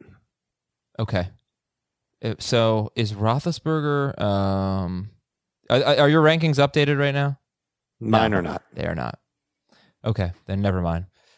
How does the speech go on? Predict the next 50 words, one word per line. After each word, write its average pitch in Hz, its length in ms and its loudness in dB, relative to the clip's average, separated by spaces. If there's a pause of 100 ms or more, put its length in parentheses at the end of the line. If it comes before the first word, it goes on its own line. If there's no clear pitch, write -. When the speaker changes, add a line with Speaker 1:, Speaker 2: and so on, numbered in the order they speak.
(800)
Speaker 1:
Uh, 143 500 6
all 160 80 6
right, 151 200 6
so 143 440 6
Mariota 147 840 6
is 123 140 2
also 131 360 4
an 123 100 4
option. 123 460 2
D-, 113 360 -2
you 123 140 2
know, 110 160 2
the 104 120 -4
Dolphins 117 360 2
are 110 60 0
really 95 260 -2
good. 85 200 -4
<laughs> - 60 -20
They're 120 100 4
f-, - 280 0 (260)
fourth 160 320 4
best 139 280 2
against 123 380 0
quarterbacks. 107 720 2
Mariota 123 420 4
was 107 160 2
Speaker 2:
Right. 95 240 2
Speaker 1:
fantastic 127 800 0
last 104 300 0
week, 101 320 -4
but 95 220 -2 (580)
hard 117 280 2
to, 104 280 0
uh, 95 200 0
hard 110 200 0
to 98 80 -2
expect - 460 -6
that. 82 280 -6
Speaker 2:
But 139 160 4
that's 190 240 6
who 214 100 6
you're 170 160 8
turning 131 360 4
to 104 160 4
if 92 100 0
you're 101 200 2
in 95 100 2
a 90 80 2
deeper 98 400 0
league. 92 420 0